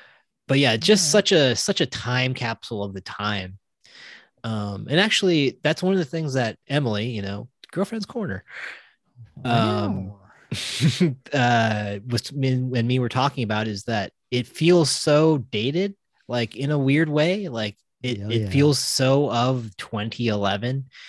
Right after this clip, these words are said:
Speaker 1: I, like, I think now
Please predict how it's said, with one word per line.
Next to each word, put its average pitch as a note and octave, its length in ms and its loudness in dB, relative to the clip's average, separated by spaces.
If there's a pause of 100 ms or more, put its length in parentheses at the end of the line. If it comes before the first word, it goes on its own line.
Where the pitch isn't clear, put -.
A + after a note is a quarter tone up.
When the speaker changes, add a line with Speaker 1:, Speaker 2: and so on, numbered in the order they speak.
(500)
Speaker 1:
I, A#2+ 220 0 (140)
like, A#2+ 320 -2 (440)
I C#3+ 80 0
think A#3 240 0
now D3 500 4